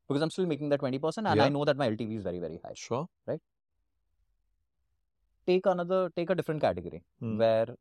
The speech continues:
Speaker 1: the gross margin itself is potentially about thirty-five, forty percent.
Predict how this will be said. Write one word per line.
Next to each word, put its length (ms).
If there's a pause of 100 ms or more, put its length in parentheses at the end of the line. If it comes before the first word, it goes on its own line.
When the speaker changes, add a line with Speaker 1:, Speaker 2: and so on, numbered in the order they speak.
Speaker 1:
the 80
gross 300
margin 260
itself 440
is 120
potentially 600
about 280
thirty-five, 360
forty 200
percent. 400